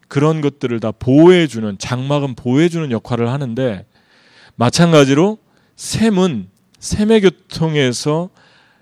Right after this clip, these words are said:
예수님이 나오고 영적인 축복을 받았기 때문에 영적인 복을 의미하는데,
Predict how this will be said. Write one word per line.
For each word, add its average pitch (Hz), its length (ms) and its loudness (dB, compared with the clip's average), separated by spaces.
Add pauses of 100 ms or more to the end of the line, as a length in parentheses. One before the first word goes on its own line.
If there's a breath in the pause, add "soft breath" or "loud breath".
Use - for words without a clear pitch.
(120 soft breath)
예수님이 143 500 0
나오고 110 480 0
영적인 127 420 -2
축복을 113 420 -4
받았기 117 380 -4
때문에 104 580 -4 (800 soft breath)
영적인 170 560 2
복을 127 340 0
의미하는데, 110 800 -2